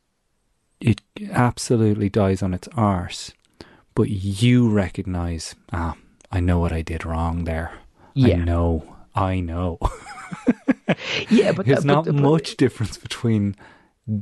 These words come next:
Speaker 1: that. There is a difference, but there isn't, it's not a, a, a radically different thing to the person who goes on, gets his first ever laugh and thinks, "I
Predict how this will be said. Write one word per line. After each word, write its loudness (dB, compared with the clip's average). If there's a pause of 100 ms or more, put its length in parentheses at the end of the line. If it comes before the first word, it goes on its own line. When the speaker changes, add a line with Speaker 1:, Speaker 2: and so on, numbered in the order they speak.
(120)
Speaker 1:
that. -2
There 2
is 2
a 4
difference, -4
but -14
there -12
isn't, -2
it's -6
not 2
a, 0 (640)
a, -6 (100)
a -2
radically 2
different -2
thing 0
to -2 (340)
the -10
person 0
who 4
goes 2
on, 2
gets -6
his -4
first -4
ever 0
laugh -2 (300)
and -2
thinks, -2 (560)
"I 0